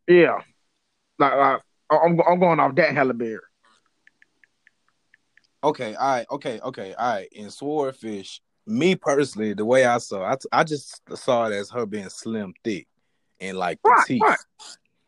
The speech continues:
Speaker 2: You know, but Regina Hall, bro, have you seen Regina Hall lately?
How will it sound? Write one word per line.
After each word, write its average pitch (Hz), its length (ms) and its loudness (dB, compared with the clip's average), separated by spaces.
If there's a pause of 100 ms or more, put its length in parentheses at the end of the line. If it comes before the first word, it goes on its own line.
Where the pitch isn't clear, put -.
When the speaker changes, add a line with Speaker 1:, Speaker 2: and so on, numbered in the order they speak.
(260)
Speaker 2:
You 110 100 -2
know, 110 180 2
but 101 240 -2
Regina 143 580 -4
Hall, 139 580 -2
bro, 151 340 -4
have 160 180 -8
you 220 100 -4
seen 208 260 -6
Regina 214 380 0
Hall 226 280 -4
lately? 220 380 -4